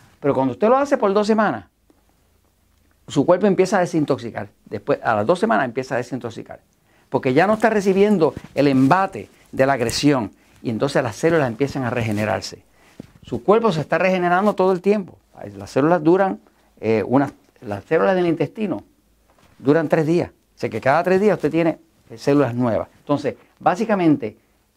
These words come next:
le invito a que usted experimente el milagro. Quítese del condenado trigo. Si se quita de eso, puede,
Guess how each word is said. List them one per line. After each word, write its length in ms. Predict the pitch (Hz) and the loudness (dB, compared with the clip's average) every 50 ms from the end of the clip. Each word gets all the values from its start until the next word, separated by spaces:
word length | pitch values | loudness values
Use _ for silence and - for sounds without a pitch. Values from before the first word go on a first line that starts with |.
| _ _ _ _ _ | _ _ _ _ _
le 140 | - 143 139 | -2 0 2
invito 560 | 139 147 165 233 254 247 - 233 214 - - - | 2 2 2 2 0 2 0 0 0 -2 -6 -8
a 120 | 117 123 | -8 -6
que 100 | - - | -6 -6
usted 320 | 120 - - 151 160 156 - - _ _ _ _ - | -4 -2 0 0 0 -2 -4 -10 _ _ _ _ -14
experimente 680 | 139 - - - - 143 135 123 123 135 135 135 - | -14 -12 -12 -4 -2 0 2 2 2 2 2 2 0
el 80 | 139 131 | -2 -4
milagro. 460 | 127 120 104 92 87 - - - _ _ _ _ _ _ _ _ _ _ _ _ | -2 -4 -4 -6 -6 -10 -14 -20 _ _ _ _ _ _ _ _ _ _ _ _
Quítese 640 | - 196 220 240 226 254 240 240 240 233 220 214 220 _ _ _ _ _ - | 0 2 2 2 2 2 0 2 2 0 0 0 -6 _ _ _ _ _ -2
del 220 | 135 131 120 120 | 0 0 0 0
condenado 600 | - - 123 117 110 110 107 123 143 156 180 208 - _ _ _ _ _ _ _ _ _ _ _ _ _ _ _ _ _ _ _ _ _ _ _ _ _ | -2 0 0 2 2 2 2 2 2 0 0 -2 -8 _ _ _ _ _ _ _ _ _ _ _ _ _ _ _ _ _ _ _ _ _ _ _ _ _
trigo. 360 | 131 131 123 110 95 - - _ _ _ _ _ _ _ | 0 0 0 0 -4 -8 -16 _ _ _ _ _ _ _
Si 140 | - 127 | -2 0
se 140 | 117 - 127 | 2 2 2
quita 260 | 135 208 226 254 233 | 2 4 4 4 4
de 100 | 233 247 | 4 4
eso, 300 | 220 - - - 87 - _ _ _ _ _ _ _ _ | 2 2 -2 -8 -10 -12 _ _ _ _ _ _ _ _
puede, 460 | _ 143 165 175 160 127 98 90 - | _ 4 4 4 4 2 -2 -6 -12